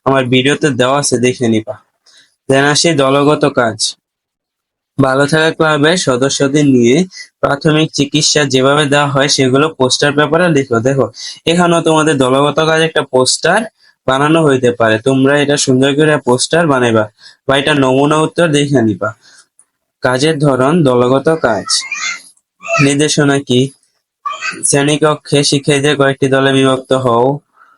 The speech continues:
প্রয়োজনে শিক্ষকের সাহায্য নাও, যার যার প্রয়োজন অনুযায়ী তাকে সেভাবে চিকিৎসা দেওয়া। হ্যাঁ, সেটা তো অবশ্যই আমাদের যার যার, যার যে দরকার আমাদের, তো তাকে সেই চিকিৎসা দেওয়া লাগবে। যদি আমরা একজন যক্ষা রোগীকে,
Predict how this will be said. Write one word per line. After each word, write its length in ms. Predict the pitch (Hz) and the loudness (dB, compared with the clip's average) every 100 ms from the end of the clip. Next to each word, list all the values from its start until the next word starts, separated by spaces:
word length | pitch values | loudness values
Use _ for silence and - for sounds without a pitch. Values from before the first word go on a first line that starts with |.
| _ - | _ -2
প্রয়োজনে 420 | 139 139 139 143 | 0 2 2 0
শিক্ষকের 480 | 151 143 - 135 139 139 | 0 -2 -2 0 0 0
সাহায্য 340 | 139 135 117 123 120 | 0 -2 -2 0 0
নাও, 180 | 123 175 214 _ 120 | 0 0 -4 _ -4
যার 240 | 127 127 120 | 0 0 0
যার 180 | 147 156 | -2 0
প্রয়োজন 500 | 143 135 135 135 147 | 0 2 2 0 0
অনুযায়ী 360 | 139 135 139 170 | 0 0 0 0
তাকে 260 | 151 135 156 | 0 0 -2
সেভাবে 420 | - 127 131 156 160 | 0 2 2 2 0
চিকিৎসা 440 | 143 147 - 180 240 262 _ _ | -4 -2 0 0 -2 -4 _ _
দেওয়া। 220 | 131 120 113 _ _ _ - | -2 -2 -4 _ _ _ -2
হ্যাঁ, 180 | 160 160 | 0 0
সেটা 280 | 160 160 156 | 0 0 0
তো 100 | 147 | 0
অবশ্যই 360 | 135 139 - 139 | 0 0 0 0
আমাদের 360 | 139 135 135 135 131 - _ _ _ - | 0 0 0 -2 -4 -10 _ _ _ -6
যার 280 | 123 135 131 | -2 0 0
যার, 280 | 127 143 143 - _ _ _ _ _ | 0 0 0 -4 _ _ _ _ _
যার 300 | 117 143 147 143 | -2 0 2 0
যে 140 | 135 147 151 | 0 0 0
দরকার 260 | 143 156 151 | 0 0 0
আমাদের, 340 | 151 147 143 139 | 2 2 0 -2
তো 60 | |
তাকে 320 | 139 143 143 147 | -2 0 0 -2
সেই 280 | 143 147 151 156 - | 0 0 2 0 -2
চিকিৎসা 400 | 165 180 - 143 | -2 0 0 0
দেওয়া 220 | 127 131 127 | 0 0 0
লাগবে। 260 | 120 113 113 110 | 0 -2 -2 -2
যদি 200 | 139 139 | -2 0
আমরা 280 | 156 151 147 | 0 2 0
একজন 340 | 147 123 135 131 - _ _ - | 0 0 0 0 -4 _ _ -2
যক্ষা 320 | 147 - 156 | -2 -2 0
রোগীকে, 640 | 143 139 139 - 127 139 | 2 2 0 0 -2 0